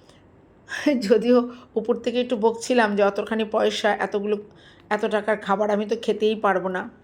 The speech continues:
তবু মনের গভীরে কোথায় যেন একটা আনন্দ হচ্ছিল যে ওরা আমাকে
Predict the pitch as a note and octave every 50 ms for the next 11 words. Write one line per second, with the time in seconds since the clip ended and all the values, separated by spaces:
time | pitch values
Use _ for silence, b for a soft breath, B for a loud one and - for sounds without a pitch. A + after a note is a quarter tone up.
0 | _ - _ _ - - A3+ A3+ A#3 A#3 A3 G#3 G3+ G#3 A3 A3 G3+ G3+ G#3 F#3+
1 | G3 A3+ A#3+ A#3 G#3 G3 - B B B B B _ _ - - A#3 A#3+ A#3+ B3
2 | B3 B3 B3 A#3+ G#3+ G3+ G3 G3+ G3+ F#3 F3+ F#3 F#3+ G3 G3 G#3 G#3+ G3 G#3+ G#3
3 | G#3 - - G3 F3 F3 F3+ F3+ F#3+ G3 F3+ F3+ - - B B B B B B
4 | B B B _ _ - F#3+ G3+ G#3+ G#3+ G3+ F3+ F#3 F3+ - - G3+ G#3+ A#3+ -
5 | -